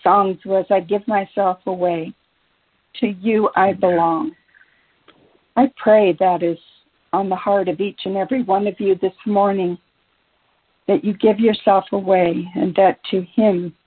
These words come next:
you belong. And the other song was,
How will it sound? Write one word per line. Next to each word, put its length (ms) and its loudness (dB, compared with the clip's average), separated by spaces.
you 220 -2
belong. 600 4
And 160 4
the 120 6
other 240 6
song 420 -2
was, 160 -8